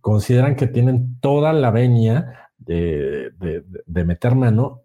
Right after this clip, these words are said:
y por eso luego hay unos Frankensteins ahí espantosos, ¿no? Este,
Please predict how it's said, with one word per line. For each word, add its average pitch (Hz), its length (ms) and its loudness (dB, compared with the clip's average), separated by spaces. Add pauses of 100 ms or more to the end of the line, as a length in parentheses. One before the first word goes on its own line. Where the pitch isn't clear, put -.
y 135 160 -2
por 147 200 -4
eso 214 200 -4
luego 165 180 2
hay 147 120 2
unos 123 220 2
Frankensteins 98 880 -2
ahí 92 320 -2
espantosos, 90 760 -6
¿no? 139 220 -2 (520)
Este, 92 680 0